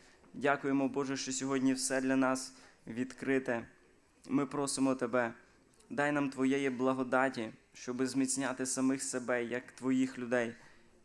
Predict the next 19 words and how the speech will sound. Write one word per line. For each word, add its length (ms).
як 180
християн. 760
Допоможи 540
нам 300
зміцняти 600
свій 220
духовний 520
стан 320
і 60
духовний 500
імунітет, 540
виростати. 760
Допоможи 480
формувати 680
всередині 640
ще 240
більше 540
і 80
більше 560